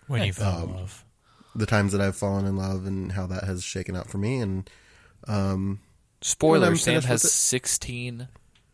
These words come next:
Speaker 2: partners that he's married to.
Speaker 3: I have seven evil exes, and, um, no, I'm
Speaker 2: And I
Speaker 3: kidding,
Speaker 2: have
Speaker 3: no.
Speaker 2: to fight them.
Speaker 3: Yeah, Alessio has to fight them to win my love. Um,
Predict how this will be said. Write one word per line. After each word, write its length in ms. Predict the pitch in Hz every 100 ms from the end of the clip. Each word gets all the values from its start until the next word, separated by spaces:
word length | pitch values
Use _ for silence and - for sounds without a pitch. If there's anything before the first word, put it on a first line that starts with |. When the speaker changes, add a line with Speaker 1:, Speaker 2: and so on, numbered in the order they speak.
| _
Speaker 2:
partners 400 | - 117 110 95
that 80 | 101
he's 160 | 95 -
married 260 | 104 - -
to. 120 | 110 - _ - - - - - - -
Speaker 3:
I 80 | 110
have 100 | 107
seven 320 | - 113 107
evil 240 | 104 95
exes, 480 | 95 - 98 117 - _
and, 540 | 104 95 90 92 95 - - - - -
um, 380 | 92 87 101 110 _ _ - 120
no, 140 | 123
I'm 40 | -
Speaker 2:
And 80 |
I 120 | - -
Speaker 3:
kidding, 200 | 123 117
Speaker 2:
have 140 | 131
Speaker 3:
no. 60 | 127
Speaker 2:
to 20 |
fight 260 | 113 113 -
them. 140 | 82 - - - - - - - - - - - 135
Speaker 3:
Yeah, 300 | 127 92 90 113
Alessio 320 | 107 - 104
has 120 | 92
to 60 | -
fight 200 | 95 98
them 220 | 92 95
to 120 | 101
win 160 | 95 95
my 120 | 90
love. 240 | 92 101 -
Um, 440 | 110 107 101